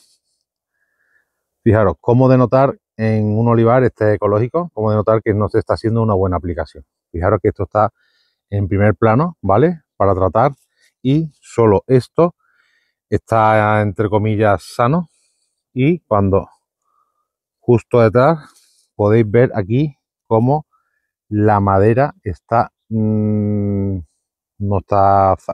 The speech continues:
no está sana, está ahongada, digamos, llena de, de hongo.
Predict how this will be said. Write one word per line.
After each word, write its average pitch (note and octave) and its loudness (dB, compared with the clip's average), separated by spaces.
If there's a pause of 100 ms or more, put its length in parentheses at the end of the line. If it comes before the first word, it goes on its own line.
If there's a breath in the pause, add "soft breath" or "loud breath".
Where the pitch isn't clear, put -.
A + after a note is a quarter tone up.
no G#2 -6
está G2+ -6
sana, C3+ -4
está F2+ -2
ahongada, G2 0
digamos, G2 -4
llena F#2+ -8
de, F2+ -10 (440 soft breath)
de G2 -2
hongo. C3 2